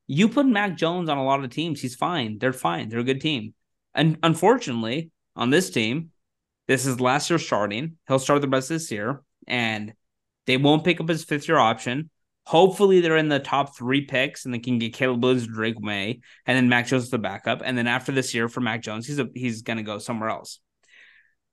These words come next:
They have failed him. Belichick is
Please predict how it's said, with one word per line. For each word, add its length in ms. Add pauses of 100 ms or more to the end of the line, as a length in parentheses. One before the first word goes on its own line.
(260)
They 240
have 260 (140)
failed 340
him. 240 (500)
Belichick 520
is 300